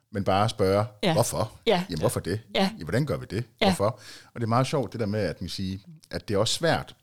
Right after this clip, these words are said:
Speaker 1: for en virksomhed at få ekstern konsulenthjælp ind, konsulenthjælp ind til at drive processen.
Speaker 2: Ja.
Speaker 1: Øh, du kan få lidt input, men i bund og grund, det der, der kommer ind ud, øh, udefra og stiller
Speaker 2: Mm.
Speaker 1: de, de dumme spørgsmål,
Speaker 2: Mm.
Speaker 1: så man også får en bevidsthed om,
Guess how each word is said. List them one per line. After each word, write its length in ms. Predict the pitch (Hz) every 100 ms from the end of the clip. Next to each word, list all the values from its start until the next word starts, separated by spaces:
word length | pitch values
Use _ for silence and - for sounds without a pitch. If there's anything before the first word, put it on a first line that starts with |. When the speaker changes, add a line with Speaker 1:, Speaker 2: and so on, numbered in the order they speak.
| _ -
Speaker 1:
for 140 | -
en 100 | 98
virksomhed 440 | 110 135 95 87 87 - _ _ -
at 80 | 87
få 280 | 95 78 76 -
ekstern 500 | 131 - 120 82 76
konsulenthjælp 520 | 90 104 113 113 -
ind, 180 | 90 - _ _
konsulenthjælp 720 | - 87 117 113 - 95 90
ind 160 | 104 104 - _ _ _ _ -
til 120 | 120
at 80 | -
drive 160 | 117
processen. 460 | 117 104 95 - - 190
Speaker 2:
Ja. 120 | 165 - -
Speaker 1:
Øh, 160 | 92 80 78 -
du 60 |
kan 100 | 92
få 80 | 110
lidt 140 | 85
input, 360 | 123 190 - - - _ _ -
men 120 | 82
i 20 |
bund 220 | - 135
og 80 | 87
grund, 220 | 92 98 - _ _ -
det 100 | 107
der, 60 |
der 80 | 92
kommer 220 | - 90
ind 160 | 98 87
ud, 140 | 92 - _ 87
øh, 140 | 80
udefra 360 | 107 104 92 85
og 120 | -
stiller 200 | 104 87
Speaker 2:
Mm. 60 | 82
Speaker 1:
de, 120 | 73 -
de 60 |
dumme 240 | 85 92 113
spørgsmål, 560 | - 87 - 90 71 -
Speaker 2:
Mm. 220 | 214 170
Speaker 1:
så 100 | 156
man 100 | 104
også 200 | 104 214
får 480 | - 147 90 - _ -
en 80 | 104
bevidsthed 460 | 113 190 - 104
om, 180 | 92 110